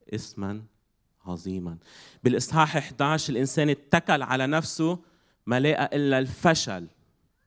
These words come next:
ولكن إبراهيم لمن اتكل على الرب ومحبة الرب غمرته، صنع له اسما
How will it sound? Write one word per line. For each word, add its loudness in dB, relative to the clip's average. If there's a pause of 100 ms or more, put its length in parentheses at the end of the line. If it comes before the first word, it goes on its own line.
(120)
ولكن 0
إبراهيم -2
لمن -2
اتكل -6
على -4
الرب -4 (520)
ومحبة 0 (100)
الرب -2
غمرته، -2 (500)
صنع 0
له -2 (680)
اسما -6